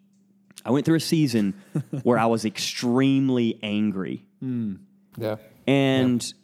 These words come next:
Speaker 1: and there's a lot of folks that are like, "Man, you really came down on your upbringing." Um, and I'll be the first to admit that.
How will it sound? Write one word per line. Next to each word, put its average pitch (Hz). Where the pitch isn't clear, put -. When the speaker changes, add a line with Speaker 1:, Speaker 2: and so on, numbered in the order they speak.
Speaker 1:
and 135
there's 135
a -
lot 160
of 196
folks 147
that 131
are 120
like, 110
"Man, 135
you 165
really 131
came 110
down 98
on 95
your 95
upbringing." 76
Um, 101
and 127
I'll 170
be 185
the 127
first 143
to 139
admit 123
that. 98